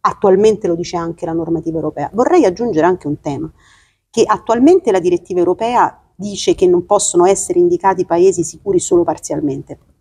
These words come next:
Eh, sgombero il campo subito da ogni tipo di equivoco. Non è il nostro caso, perché noi non individuiamo nessun paese per porzioni di territorio, ok? Ma quando anche fosse, cosa che non è,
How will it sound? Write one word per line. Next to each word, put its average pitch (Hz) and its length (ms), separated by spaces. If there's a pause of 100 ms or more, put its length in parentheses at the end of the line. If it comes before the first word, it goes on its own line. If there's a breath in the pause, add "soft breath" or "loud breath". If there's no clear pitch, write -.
(440)
Eh, 190 220
sgombero 214 420
il 202 120
campo 240 320
subito 202 320
da 175 100
ogni 180 180
tipo 175 220
di 160 80
equivoco. 151 480
Non 214 260
è 247 80
il 240 80
nostro 196 320
caso, 165 260
perché 165 220
noi 226 240
non 214 160
individuiamo 220 540
nessun 185 340
paese 180 360
per 180 160
porzioni 170 420
di 170 120
territorio, 160 560 (260)
ok? 180 320 (800 soft breath)
Ma 202 120
quando 277 280
anche 339 240
fosse, 160 640 (220)
cosa 185 300
che 180 160
non 175 300
è, 185 480